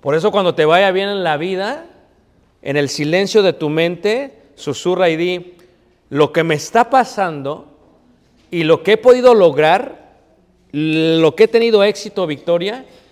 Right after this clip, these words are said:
es por ti, es para ti. En el nombre de Jesús". Entendemos entonces que la gran capacidad de liderar los logros y éxitos y victorias en la vida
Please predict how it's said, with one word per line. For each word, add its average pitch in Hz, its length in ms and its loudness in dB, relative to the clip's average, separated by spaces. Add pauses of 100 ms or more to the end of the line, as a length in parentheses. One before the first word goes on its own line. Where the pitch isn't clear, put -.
(180)
es 185 300 -4
por 170 320 0
ti, 254 300 -10 (760)
es 170 320 0
para 139 320 -2
ti. 117 160 -14 (1400)
En 127 120 -6
el 131 160 -6
nombre 160 460 -4 (400)
de 127 180 -2
Jesús". - 680 -12 (1300)
Entendemos 196 680 0
entonces 196 1040 -2
que 175 120 0
la 175 160 4
gran 220 240 -2
capacidad 208 680 0
de 220 100 -2
liderar 170 640 -2
los 156 340 -4
logros 196 540 -2
y 185 100 -2
éxitos 165 580 -8
y 147 60 -10
victorias 185 560 -4
en 170 100 -8
la 156 100 -2
vida 165 380 -8